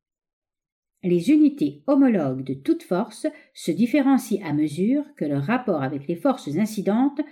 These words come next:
sont différents. Mais comme nous ne connaissons aucun fait qui puisse nous servir de point de comparaison,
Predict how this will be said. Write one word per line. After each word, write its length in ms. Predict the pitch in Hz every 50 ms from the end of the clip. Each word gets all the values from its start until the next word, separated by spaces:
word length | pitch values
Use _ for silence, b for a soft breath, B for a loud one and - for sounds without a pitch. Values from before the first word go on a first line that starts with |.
| B B B
sont 240 | B - - 160 147
différents. 600 | 156 202 254 247 - 185 156 139 - - - _ _ _ _ _ _ _ _ _ _ _ _ _ _ _ _ _ _ _ _ _ _ _ _ _ _ _ _ _ _ _ _ _ _ _ _ _ _ _ _ _ _ _ _ _ -
Mais 120 | 247 240 - -
comme 180 | - 160 156 151
nous 100 | 151 156
ne 120 | 151 151
connaissons 400 | 143 180 165 165 165 - 240 180
aucun 260 | 147 139 - 165 165
fait 300 | 165 - 294 277 277 -
qui 100 | - 147
puisse 300 | 139 - 151 143 - -
nous 40 | 151
servir 380 | 143 139 175 175 180 196 185 147
de 80 | 143
point 220 | 135 139 - 196 160
de 80 | 135
comparaison, 580 | 127 - 127 120 - 127 127 135 147 180 269